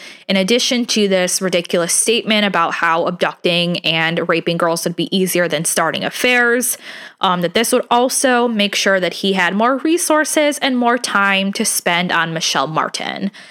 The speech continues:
And this is one of the main reasons she said that she had helped him with those abductions back, um, in the late eighties, early nineties, and also why she had stuck around when he began abducting, raping, and then murdering his victims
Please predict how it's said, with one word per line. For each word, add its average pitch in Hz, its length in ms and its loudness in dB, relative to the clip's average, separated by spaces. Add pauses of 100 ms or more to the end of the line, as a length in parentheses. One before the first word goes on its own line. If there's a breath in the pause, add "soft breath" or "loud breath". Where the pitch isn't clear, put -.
(180 loud breath)
And 208 220 2
this 226 220 0
is 226 480 0
one 196 260 2
of 190 80 -2
the 185 80 0
main 180 280 0
reasons 175 440 0
she 180 300 -2
said 165 540 0
that 151 280 0
she 185 540 0 (260 loud breath)
had 180 200 0
helped - 360 -2
him 220 260 0
with 196 220 2
those 185 240 2
abductions 180 760 0
back, 170 600 0
um, 165 640 0
in 175 180 0
the 180 200 0
late 175 200 0
eighties, 180 400 0
early 165 300 -2
nineties, 247 760 0 (360 loud breath)
and 208 120 2
also 185 480 0
why 175 460 2
she 196 280 -2
had 165 300 0
stuck - 380 -4
around 311 640 0
when 196 440 0
he 190 200 -4
began 170 720 0
abducting, 170 840 -2
raping, 170 680 0
and 170 120 -4
then 160 180 -2
murdering 180 520 0
his 165 300 -4
victims 160 800 0